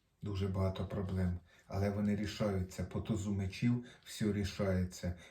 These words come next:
По, е, восьмірки пентаклів. Це карта говорить, що ми дуже багато працюємо. Ми працюємо день і ніч. Для того, щоб вистояти. Для того, щоб бути сильними.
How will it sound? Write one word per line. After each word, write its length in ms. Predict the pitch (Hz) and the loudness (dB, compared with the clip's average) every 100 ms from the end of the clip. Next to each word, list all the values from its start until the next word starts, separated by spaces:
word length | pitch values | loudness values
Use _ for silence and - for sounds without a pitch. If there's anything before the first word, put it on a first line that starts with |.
| - | -12
По, 320 | - 101 98 - - - - - - _ - _ - | -2 0 0 -6 -20 -20 -20 -20 -20 _ -20 _ -4
е, 280 | 107 101 98 | -2 0 0
восьмірки 640 | 101 - 104 - 110 92 - _ | 0 2 2 0 -2 -2 -4 _
пентаклів. 760 | - 104 95 104 120 117 90 85 - _ - _ _ _ _ _ _ _ _ _ _ - _ | -4 -2 0 2 2 2 0 0 -6 _ -20 _ _ _ _ _ _ _ _ _ _ -20 _
Це 440 | - 107 101 - - | -6 -2 -2 -2 -8
карта 340 | - 104 - 101 | -2 0 2 0
говорить, 400 | 104 107 104 95 | 2 0 -2 -2
що 160 | 104 | 0
ми 120 | 98 | 0
дуже 380 | 101 - 110 98 | 2 4 4 4
багато 360 | 92 95 92 92 | 2 2 2 -2
працюємо. 480 | 101 98 - 98 104 | -2 -2 -2 0 2
Ми 60 | |
працюємо 480 | 98 98 - 117 110 | 2 0 2 2 4
день 220 | 104 107 | 2 2
і 80 | 104 | 2
ніч. 400 | 101 95 - - _ _ _ _ _ - | 0 -2 -4 -16 _ _ _ _ _ 0
Для 120 | 95 | 0
того, 320 | - 107 120 | 2 2 2
щоб 260 | - - - - _ _ _ _ _ | 0 -4 -6 -8 _ _ _ _ _
вистояти. 840 | 98 101 95 - 98 95 - 92 - _ - | -2 0 0 0 -2 -2 -4 -6 -6 _ -6
Для 160 | 98 95 | -2 0
того, 240 | 107 104 | 0 0
щоб 260 | 95 - 92 | 0 0 0
бути 380 | 104 - 101 - | -2 -2 -2 -4
сильними. 720 | - - 107 92 90 87 87 | -8 -2 0 2 2 0 -2